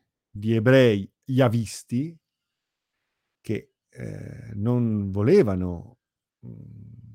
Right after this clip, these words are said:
riconoscere l'autorità romana, criticavano violentemente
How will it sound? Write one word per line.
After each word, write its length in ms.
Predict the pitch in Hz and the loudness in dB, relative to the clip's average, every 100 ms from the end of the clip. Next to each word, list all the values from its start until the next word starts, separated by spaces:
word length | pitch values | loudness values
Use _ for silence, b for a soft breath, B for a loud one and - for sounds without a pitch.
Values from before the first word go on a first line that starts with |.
| _ _ _ _ | _ _ _ _
riconoscere 800 | 107 113 131 143 - 104 90 90 | -8 0 2 4 0 -6 -8 -6
l'autorità 840 | 104 101 104 95 - 104 87 - _ _ _ _ _ | -6 -6 -6 -6 -4 -4 -4 -14 _ _ _ _ _
romana, 720 | 110 117 107 90 90 104 151 - _ _ _ _ _ _ _ | 0 2 0 -2 -4 -4 -6 -10 _ _ _ _ _ _ _
criticavano 680 | - 139 135 135 160 156 131 | -2 0 0 4 6 6 4
violentemente 1160 | 113 117 117 107 120 123 113 101 - 98 98 | 4 2 2 0 0 2 2 -2 -4 -6 -8